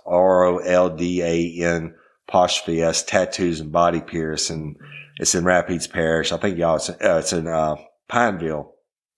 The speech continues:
Louisiana, five one two nine Louisiana, Highway twenty-eight, Pineville, Louisiana.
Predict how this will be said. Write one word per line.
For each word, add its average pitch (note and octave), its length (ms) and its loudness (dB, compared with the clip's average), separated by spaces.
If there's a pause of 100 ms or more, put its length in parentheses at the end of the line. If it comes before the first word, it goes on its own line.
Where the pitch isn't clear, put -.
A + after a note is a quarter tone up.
(280)
Louisiana, F2 760 2 (360)
five G#2 240 6
one G#2 220 0
two G#2 220 0
nine F#2+ 380 2
Louisiana, F#2 460 2
Highway F2 400 0
twenty-eight, F2+ 540 -4
Pineville, E2 580 -6
Louisiana. D#2 480 -8